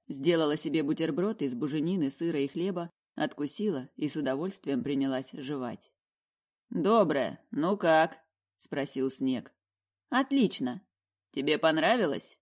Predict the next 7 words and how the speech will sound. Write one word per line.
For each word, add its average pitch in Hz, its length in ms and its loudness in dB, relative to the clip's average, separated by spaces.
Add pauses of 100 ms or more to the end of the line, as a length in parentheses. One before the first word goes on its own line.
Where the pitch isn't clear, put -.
(560)
Парень 156 380 -2
посмотрел 151 560 -4
на 151 100 2
мой 143 160 2
бутерброд 147 580 -4
голодным 151 500 -4
взглядом. 127 600 -6